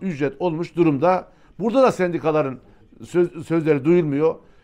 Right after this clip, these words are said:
Bu vergi dilimleriyle ilgili söyledikleri duyulmuyor. Bunlarla ilgili bir düzenleme yok. Maalesef bunun sebeplerinden birisi de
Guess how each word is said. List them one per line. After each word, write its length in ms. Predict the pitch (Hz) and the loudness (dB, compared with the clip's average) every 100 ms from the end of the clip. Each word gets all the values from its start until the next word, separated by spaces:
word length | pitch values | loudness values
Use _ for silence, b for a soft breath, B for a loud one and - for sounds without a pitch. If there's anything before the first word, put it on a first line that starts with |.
| b - | b -4
Bu 260 | 185 180 | 2 4
vergi 260 | 180 190 190 | 2 2 0
dilimleriyle 480 | 226 185 170 160 160 | 0 0 0 0 -2
ilgili 140 | 143 | -4
söyledikleri 600 | - 160 151 151 131 107 | -4 -4 -4 -4 -6 -2
duyulmuyor. 520 | 165 185 143 165 185 B B - | 0 0 0 0 -2 B B -6
Bunlarla 420 | 175 196 165 143 | -2 0 0 -2
ilgili 340 | 147 160 147 135 | -4 -4 -6 -6
bir 180 | 151 | -10
düzenleme 420 | 131 139 143 185 170 | -8 -6 -4 0 0
yok. 160 | 120 - _ _ b b - | 0 -4 _ _ b b -8
Maalesef 500 | 175 247 180 208 180 | 0 2 2 -2 -4
bunun 120 | 214 | -8
sebeplerinden 600 | - 202 180 175 170 165 | -2 0 0 -4 -6 -8
birisi 260 | 202 127 220 | -8 -6 -4
de 260 | 220 185 | -6 -6